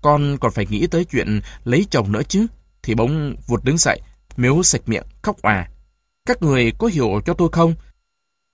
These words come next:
Cái người đàn bà mặc áo thổ cẩm ấy là cai ngục, là kẻ giam hãm, đọa đầy tôi. Đến ngủ mê tôi cũng thấy cái mặt lưỡi cày nanh ác của mụ. Các người có biết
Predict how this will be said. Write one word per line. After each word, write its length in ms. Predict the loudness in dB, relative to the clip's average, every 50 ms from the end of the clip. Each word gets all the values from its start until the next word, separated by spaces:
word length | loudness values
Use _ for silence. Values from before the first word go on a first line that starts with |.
| _ _ _ -20 -20 -20 -20 -20 -18 -6 -2
Cái 120 | 2 4
người 160 | 6 8 8
đàn 160 | 6 6 4 4
bà 180 | 6 6 4
mặc 180 | 4 2 2 2
áo 160 | 2 2 2 2
thổ 120 | 2 0 2
cẩm 180 | 0 0 0
ấy 240 | 0 0 0 0 0
là 180 | 0 0 0 0
cai 240 | 0 0 0 2
ngục, 240 | 2 4 2 2 0 -2 -12 -14 -2 0
là 100 | 0 2
kẻ 320 | 2 2 2 2 2 0
giam 320 | 0 2 2 2 2 0
hãm, 280 | 0 0 0 0 0 -2 -4 -8 -12 -4
đọa 180 | 0 0 0 2
đầy 180 | 2 2 2 2 2
tôi. 200 | 2 2 0 -2 -6 -12 _ _ _ _ _ _ _
Đến 360 | 2 4 4 4 4 2 2 2
ngủ 180 | 2 2 2 2
mê 240 | 2 4 4 4
tôi 240 | 2 2 0 0 0
cũng 140 | 0 -4 -4
thấy 320 | 0 0 2 2 0 -2 -4 -6 -10 -6 -2
cái 80 | 0
mặt 120 | 0 0 2 0
lưỡi 380 | 0 0 0 0 0 0 0
cày 260 | 0 0 0 0 0 -2 -2
nanh 220 | -2 -2 -2 -2
ác 240 | -2 -4 -4 -4 -4
của 220 | -2 -2 -2 0 0
mụ. 180 | 0 -2 -2 -4 -8 -16 _ _ _ _ _ _ _ _ _ _
Các 160 | -2 0 2 2
người 300 | 2 4 4 2 2 0 -4 -8 -6 -2
có 80 | 0
biết 120 | 0 0